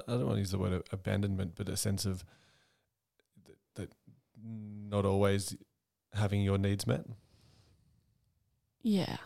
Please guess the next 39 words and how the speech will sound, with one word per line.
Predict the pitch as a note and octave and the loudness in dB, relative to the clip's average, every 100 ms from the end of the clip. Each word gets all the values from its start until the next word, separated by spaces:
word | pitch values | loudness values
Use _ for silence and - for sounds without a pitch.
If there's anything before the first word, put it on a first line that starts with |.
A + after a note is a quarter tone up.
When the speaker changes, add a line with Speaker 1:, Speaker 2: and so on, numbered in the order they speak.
| - | -2
Speaker 2:
and | - A3 | 8 10
I, | G3+ G#3 | 10 12
I'm, | A3 - _ - - | 10 10 _ -4 6
I | |
don't, | A3+ G#3 G3 - - | 10 10 10 6 8
I'm | |
not | G#3+ G3+ | 8 8
judging | - F#3+ G3 F#3 F#3+ - | 6 6 6 6 6 2
either | F#3+ F#3 | 2 6
of | F#3 | 6
them | E3+ G3 | 6 6
Speaker 1:
No, | |
no, | G3+ | 8
Speaker 2:
either. | G3 F#3+ | 8 8
Speaker 1:
no, | F#3+ - | 4 0
that's | - | 2
Speaker 2:
Yeah, | - | 4
Speaker 1:
not | |
Speaker 2:
it's | G2 | 2
Speaker 1:
what | F2+ A3 | 2 2
it's | |
Speaker 2:
just, | - - | 2 2
Speaker 1:
about. | - A#2+ | -2 -4
Speaker 2:
it, | - G3 - | 0 0 4
it's | G3+ G#3 | 4 4
just, | - C#4 - | 2 2 6
m-, | G#3+ - - - | 6 6 0 2
you | G#3 | 4
know, | F3 F#3+ - | 4 2 0
I | |
don't | G3+ F3+ | 2 2
think | G#3+ - | 0 -2
we | F#3 | -2
were | E3 | 0
the | - | -2
focus | - - F#3+ A3 - | -2 -4 -4 -10 -14
because | - - - - - - _ _ | -18 -10 -2 -2 -4 -14 _ _
Dad | G#3 A3 | -2 0
was | G#3+ F3+ - | 2 2 0